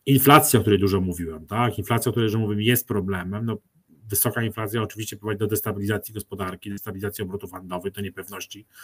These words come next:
obrotów handlowych. Rzeczywiście, jeżeli ta inflacja okaże się długotrwała i okaże się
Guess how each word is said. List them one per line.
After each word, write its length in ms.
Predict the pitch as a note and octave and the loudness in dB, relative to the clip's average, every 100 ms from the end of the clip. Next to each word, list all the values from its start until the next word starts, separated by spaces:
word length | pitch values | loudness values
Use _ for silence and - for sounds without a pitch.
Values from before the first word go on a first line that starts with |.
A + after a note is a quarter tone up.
| - - - | -18 -20 -10
obrotów 380 | G2 G2+ G#2 | 0 2 2
handlowych. 640 | - G2 F#2 F2+ G2 G#2+ - - - - | 0 0 0 2 2 2 -2 -16 -20 -8
Rzeczywiście, 400 | F#2+ G2+ A2 - | -2 2 2 4
jeżeli 220 | G#2+ G#2 | 4 4
ta 120 | G#2 G2+ | 4 2
inflacja 760 | F#2+ G2+ G2+ - G#2 G#2 G#2 - _ _ _ _ - | 2 0 0 0 2 2 0 -4 _ _ _ _ -6
okaże 380 | - A#2 A2 | 0 4 4
się 140 | G2+ G2 | 2 0
długotrwała 680 | G#2 G#2 G2+ G#2 G#2+ G#2 G2 | 0 0 -2 0 0 0 0
i 80 | G2+ | 0
okaże 300 | F#2 G#2 G#2 | 0 0 0
się 360 | - G2+ F#2+ | 0 0 -2